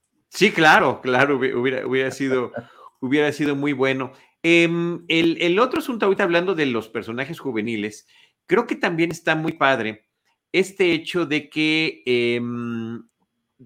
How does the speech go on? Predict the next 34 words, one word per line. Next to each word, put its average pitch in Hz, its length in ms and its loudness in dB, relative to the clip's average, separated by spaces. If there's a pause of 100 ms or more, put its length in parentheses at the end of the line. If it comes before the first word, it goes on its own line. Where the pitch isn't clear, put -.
(140)
hay 156 200 2
una 180 120 0
serie, 139 440 4 (100)
pues, - 100 -20
que - 100 -18
todos 101 220 -6
conocemos 101 500 -8
y 90 60 -12
la 85 280 -10
tenemos 104 300 -8
bien 107 160 -4
identificada, 98 800 -4 (360)
eh, 90 960 -4 (160)
que 107 220 2
es, 110 200 -6
este, 90 840 -6 (100)
Stranger 123 460 -2
Things, - 480 -2 (400)
y 143 160 -2
que 156 160 4
sea 175 680 4
uno 180 240 4
de 156 100 2
los 131 140 -2
protagonistas 127 840 -2
de 110 100 -4
Stranger 120 360 -8
Things 123 220 -6
quien 139 200 -2
también 135 540 -2 (320)
participe 113 840 -6
en 104 100 -4
esta 110 260 -6
película, 135 520 -2